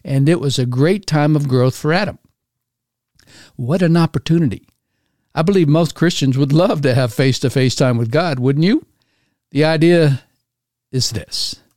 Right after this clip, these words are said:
All relationship and fellowship success on earth will mirror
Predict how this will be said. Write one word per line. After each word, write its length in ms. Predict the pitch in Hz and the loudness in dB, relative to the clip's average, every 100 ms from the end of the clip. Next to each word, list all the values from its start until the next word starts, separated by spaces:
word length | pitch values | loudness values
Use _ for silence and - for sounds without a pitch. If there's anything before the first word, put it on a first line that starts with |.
| _ _ _ _ - | _ _ _ _ -6
All 560 | 135 156 190 214 202 | 0 2 2 2 0
relationship 920 | 240 170 160 160 156 165 143 - 147 | 0 2 2 2 2 0 0 0 -2
and 160 | 165 143 | -2 -2
fellowship 480 | 131 131 - - - | 0 -2 -2 -6 -4
success 600 | - - - 107 101 - - | -6 -4 -4 -4 -6 -8 -4
on 280 | 139 180 - | 0 0 0
earth 360 | 147 123 123 - _ _ _ _ - | -2 -2 -4 -14 _ _ _ _ -6
will 400 | 135 151 151 - | 0 2 0 -2
mirror 920 | 156 143 156 196 220 143 107 113 139 | 0 4 4 4 4 2 0 -4 -10